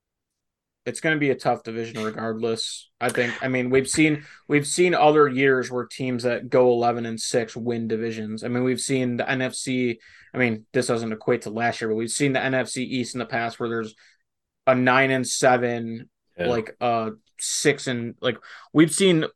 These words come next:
Speaker 1: below five hundred teams win divisions. And this could all just be completely mute. This could be
Speaker 2: Sure.
Speaker 1: completely like how last year everyone thought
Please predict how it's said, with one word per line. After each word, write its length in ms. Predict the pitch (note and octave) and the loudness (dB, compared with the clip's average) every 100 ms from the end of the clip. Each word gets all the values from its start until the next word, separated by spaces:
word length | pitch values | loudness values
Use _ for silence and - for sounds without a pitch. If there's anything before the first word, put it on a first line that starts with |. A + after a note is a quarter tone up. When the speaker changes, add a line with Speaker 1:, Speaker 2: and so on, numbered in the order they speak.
| _ - | _ -2
Speaker 1:
below 380 | C#3+ C#3 C#3+ C#3 | 2 6 8 8
five 300 | C3+ C3+ B2 | 8 6 6
hundred 200 | A#2+ A#2 | 2 -2
teams 220 | B2 A#2 | -4 -6
win 280 | A2+ A#2 A2+ | -4 -2 -2
divisions. 520 | A2 A2 G#2+ G#2+ A2 - | -2 -4 -6 -6 -6 2
And 360 | D3 D3+ C#3+ - - | 4 4 2 -4 -4
this 160 | - D3+ | -2 2
could 120 | E3+ | 6
all 140 | D#3+ D#3 | 6 6
just 180 | C#3+ | 2
be 120 | - C#3 | -2 0
completely 480 | C3+ - C#3+ A2 | -2 -2 -2 -2
mute. 280 | B2+ B2 C#3+ | -4 -2 2
This 160 | C#3+ C#3 | 2 2
could 160 | C#3+ B2 | 0 -2
be 100 | C3 | 0
Speaker 2:
Sure. 160 | A#2 | 2
Speaker 1:
completely 460 | A2 B2+ C#3+ C#3+ C#3 | 2 4 4 6 6
like 360 | C3 B2+ A#2 - _ _ _ _ _ _ - | 6 4 2 -4 _ _ _ _ _ _ -2
how 180 | D3 C#3 | 4 4
last 360 | C3 C3 C3+ | 6 2 2
year 120 | C#3+ C3 | 0 0
everyone 340 | C3 C3 B2+ | 0 0 -2
thought 360 | A#2+ B2+ B2+ | 0 2 2